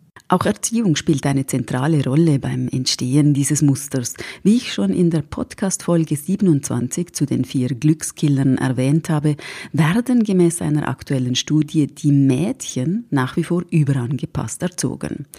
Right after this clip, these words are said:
Gerade bei der Generation Z, also ab Jahrgang zweitausend, wurden die Geschlechterrollen des braven, gefälligen Mädchens und das Anpassen über die Erziehung wieder zementiert. Das ist erschütternd.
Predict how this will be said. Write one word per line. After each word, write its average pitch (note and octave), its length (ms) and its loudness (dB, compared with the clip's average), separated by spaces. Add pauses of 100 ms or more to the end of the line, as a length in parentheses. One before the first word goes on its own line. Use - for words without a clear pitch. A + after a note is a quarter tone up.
(640)
Gerade E3+ 480 4
bei C#3 140 2
der B2+ 140 -4
Generation B2 640 -2
Z, - 300 0
also C3+ 320 2
ab - 180 -6
Jahrgang C#3 560 -2
zweitausend, C3+ 760 0
wurden E3 300 4
die C#3+ 140 -6
Geschlechterrollen B2+ 1000 -2
des A#2+ 160 -2
braven, C#3+ 540 0
gefälligen D3 600 0
Mädchens E3+ 600 0 (200)
und F3 220 4
das - 220 -2
Anpassen G3 760 -2 (140)
über D#3+ 160 4
die C#3 200 0
Erziehung D3+ 640 0
wieder C#3 240 -2 (100)
zementiert. - 760 -6 (140)
Das C#3+ 160 -4
ist - 240 -6
erschütternd. C3+ 720 -2